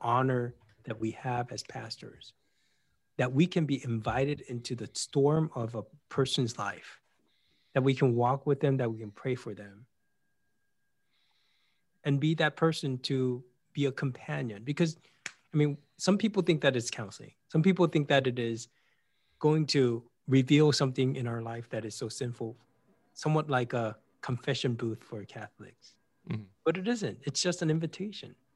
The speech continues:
Speaker 1: "I'm going through the storm. Can you just keep me in your prayers? Can you walk with me? Can you be a coffee, coffee buddy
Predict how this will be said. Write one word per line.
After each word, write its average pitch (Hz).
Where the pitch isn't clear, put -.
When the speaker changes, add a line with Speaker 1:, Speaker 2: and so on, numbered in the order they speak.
Speaker 1:
"I'm 135
going 202
through 185
the 151
storm. 131
Can 151
you 165
just 160
keep 175
me 175
in 165
your 156
prayers? 143
Can 139
you 143
walk 143
with 143
me? 139
Can 147
you 151
be 147
a 127
coffee, -
coffee 156
buddy 120